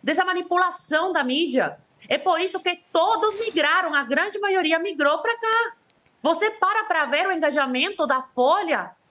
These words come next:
da Mônica Bergamo, da, da, da, da outra lá, que eu esqueci o nome, da Folha de São Paulo.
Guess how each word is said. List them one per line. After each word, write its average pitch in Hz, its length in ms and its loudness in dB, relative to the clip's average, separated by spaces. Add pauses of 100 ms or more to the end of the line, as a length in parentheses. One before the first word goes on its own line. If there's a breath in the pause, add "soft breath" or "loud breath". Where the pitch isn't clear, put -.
(100)
da 269 320 2
Mônica 311 380 -2
Bergamo, 262 720 -2 (580)
da, 226 140 2 (240)
da, 240 300 2
da, 220 140 -4
da 214 260 0
outra 285 280 0
lá, 285 120 0
que 294 80 -4
eu 269 40 0
esqueci 277 280 -4
o 262 40 0
nome, 285 220 2
da 254 80 0
Folha 269 160 -2
de 277 80 -6
São 254 160 -2
Paulo. 240 580 0